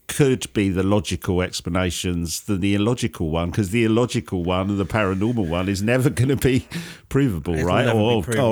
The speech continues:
Speaker 1: or, or
Speaker 2: no.
Speaker 1: at least, I don't know, I haven't found a way of finding it provable unless you kinda see it with your own eyes, but then can you trust your own eyes? So, fascinating, though, fascinating. And I,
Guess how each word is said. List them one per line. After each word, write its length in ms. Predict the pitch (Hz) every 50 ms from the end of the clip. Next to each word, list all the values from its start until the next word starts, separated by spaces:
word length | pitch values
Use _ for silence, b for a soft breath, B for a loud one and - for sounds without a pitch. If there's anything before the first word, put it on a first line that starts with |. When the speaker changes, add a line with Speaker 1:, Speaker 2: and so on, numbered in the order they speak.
| 120 120
Speaker 1:
or, 140 | 131 123 117
or 320 | 110 107 104 104 104 113 - _
Speaker 2:
no. 80 | 120 110
Speaker 1:
at 60 | 110
least, 460 | 113 120 123 120 101 - - - - B B B B B B B B B B B B B B _ _
I 120 | - 107 107
don't 160 | 110 113 107
know, 220 | 117 117 98 76 -
I 120 | 101 113
haven't 180 | 110 107 117 98
found 280 | - - 120 107 92 98
a 20 |
way 260 | 98 92 92 98 92
of 80 | 87 82
finding 420 | - - 101 95 92 85 90 85
it 160 | 87 85 76 -
provable 480 | - 101 90 85 85 80 _ - 92 92
unless 280 | 95 101 101 - -
you 80 | 101 98
kinda 280 | - - 107 101 95 85
see 240 | - - 110 101 98
it 80 | 90
with 180 | 95 95 87 85
your 140 | 92 92 95
own 160 | 95 92 90
eyes, 300 | 101 104 104 95 87 -
but 160 | - 110 104
then 160 | 98 95 95 95
can 140 | - 107
you 100 | 101 98
trust 320 | 90 - - 101 95 - -
your 120 | 101 98 101
own 140 | 101 101 107
eyes? 280 | 113 120 98 82 78
So, 220 | - - 110 101 98 B B B B B B B B B B B
fascinating, 760 | - - 156 139 - - 120 101 90 85 - - 110 82 80 85
though, 180 | 85 92 98 101 _ _
fascinating. 880 | - - 127 117 - - - 90 85 85 85 82 - - 82 80 92 - _ B B B B B B B B B B B B
And 360 | - 113 113 113 110 110 107 - _ _ -
I, 420 | 131 123 - 135 135 135 131